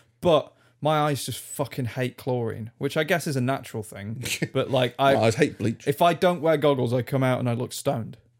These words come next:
Speaker 1: Like,
Speaker 2: Yeah, yeah, yeah.
Speaker 1: uh, it's, it's ju-, it's just, it, ju-, I,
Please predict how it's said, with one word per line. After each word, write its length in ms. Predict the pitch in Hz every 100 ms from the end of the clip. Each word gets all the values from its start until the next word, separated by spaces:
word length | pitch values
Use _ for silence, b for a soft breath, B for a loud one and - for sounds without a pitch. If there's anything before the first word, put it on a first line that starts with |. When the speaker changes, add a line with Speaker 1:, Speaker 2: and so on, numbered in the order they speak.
| _
Speaker 1:
Like, 320 | 117 117 - -
Speaker 2:
Yeah, 420 | 139 123 113 107
yeah, 260 | 104 101 101
yeah. 180 | 101
Speaker 1:
uh, 80 | 117 110
it's, 260 | 113 -
it's 240 | - 117 -
ju-, 140 | 135
it's 160 | 120 -
just, 220 | 123 -
it, 240 | 107 120 -
ju-, 160 | 80
I, 140 | 113